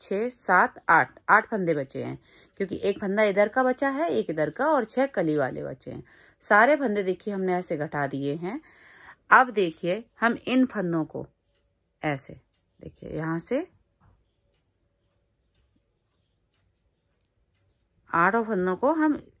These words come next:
इस पे ऐसे ले लेंगे। ये देखिए एक भी फंदा छूटना नहीं चाहिए आपका। और देखिए यहाँ से हम इस वाले में से, ये देखिए इसमें से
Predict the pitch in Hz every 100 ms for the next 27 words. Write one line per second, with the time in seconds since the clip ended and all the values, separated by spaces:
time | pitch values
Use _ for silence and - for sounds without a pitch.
0 | - 180 - - 339 - _ - 156 147
1 | 143 - - - - _ _ _ _ _
2 | _ _ _ _ _ _ _ _ _ _
3 | _ _ _ _ _ _ _ - 143 -
4 | - - 202 208 240 226 233 247 175 156
5 | 170 180 196 208 247 269 - 285 381 _
6 | _ _ _ _ _ _ 175 160 156 147
7 | 220 262 _ 180 208 202 208 196 190 240
8 | 302 - _ 185 196 185 151 139 135 139
9 | - 147 - _ _ _ _ _ _ _
10 | - 147 151 - - _ - 185 - 190
11 | 190 - 269